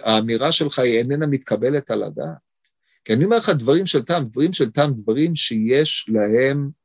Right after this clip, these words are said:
ראייה במציאות. זה אני ש-, זה מה שאומר, אה, החריבה וכו'.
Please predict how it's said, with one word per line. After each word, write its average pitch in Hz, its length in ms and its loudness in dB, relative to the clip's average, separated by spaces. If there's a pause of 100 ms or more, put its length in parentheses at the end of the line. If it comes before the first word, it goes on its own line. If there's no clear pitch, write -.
(140)
ראייה 120 600 4
במציאות. 110 960 -4 (1000)
זה 120 260 4
אני 147 140 2
ש-, 139 120 2 (200)
זה 131 220 4
מה 147 120 2
שאומר, 135 500 0
אה, 113 240 4
החריבה 113 580 -2
וכו'. 95 300 -8